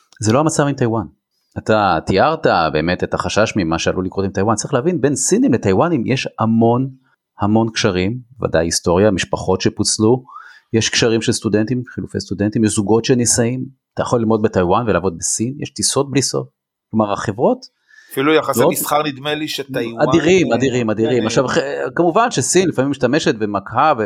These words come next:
Speaker 1: ו-, ומקשה על טיואן בסחר, כשהיא מארחת את ננסי פולוסי, כמו שקרה אז פתאום
Speaker 2: כן.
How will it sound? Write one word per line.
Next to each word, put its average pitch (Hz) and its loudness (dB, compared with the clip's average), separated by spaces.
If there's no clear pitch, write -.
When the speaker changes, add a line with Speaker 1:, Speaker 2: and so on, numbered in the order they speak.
Speaker 1:
ו-, 101 -2
ומקשה 98 -2
על 147 0
טיואן 117 2
בסחר, 120 -2
כשהיא 92 -6
מארחת 92 0
את 95 -6
ננסי 120 -4
פולוסי, 135 2
כמו 113 -6
שקרה 110 0
אז 101 -2
פתאום 107 -6
Speaker 2:
כן. 113 -6